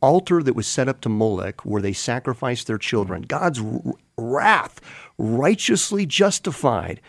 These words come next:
brought about a, a division upon all of Israel as a nation that ultimately led them into captivity and destruction because of their disobedience, that on his watch he allowed children to be sacrificed.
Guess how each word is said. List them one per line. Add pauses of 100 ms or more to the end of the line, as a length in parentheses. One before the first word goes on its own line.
(480)
brought
about
a,
a
division
upon (100)
all
of
Israel
as
a
nation
that
ultimately
led
them
into
captivity
and
destruction
because
of
their
disobedience, (280)
that
on
his
watch
he
allowed
children
to
be
sacrificed.